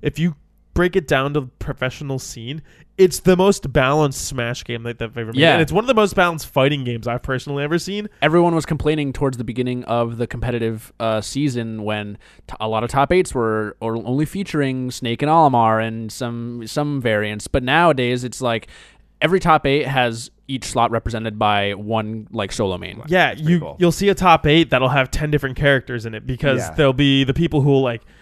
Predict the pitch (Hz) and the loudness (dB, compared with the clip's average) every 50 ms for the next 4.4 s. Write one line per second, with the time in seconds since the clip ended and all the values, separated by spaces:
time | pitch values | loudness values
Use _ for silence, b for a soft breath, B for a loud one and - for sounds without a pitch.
0 | b b b - 127 120 117 120 120 156 151 151 151 156 165 156 135 147 135 139 | b b b -4 -2 -2 -2 -2 2 4 4 6 6 6 4 6 6 4 4 4
1 | - - 190 180 180 180 175 175 165 - - 180 170 160 156 156 156 156 147 139 | 2 4 4 4 4 4 4 2 0 2 2 0 0 2 2 4 4 4 4 4
2 | 131 127 123 120 - 123 135 123 143 147 - - 156 139 127 120 170 165 151 143 | 2 0 -2 -2 -2 0 2 2 2 2 2 2 2 2 4 4 6 6 8 8
3 | 151 151 143 139 131 147 131 127 117 104 98 90 - 127 135 139 139 - - 139 | 8 8 6 6 4 2 2 -2 -2 -2 -2 -2 2 2 4 4 4 4 4 2
4 | 135 - - - - - - | 2 2 0 -10 -12 -12 -14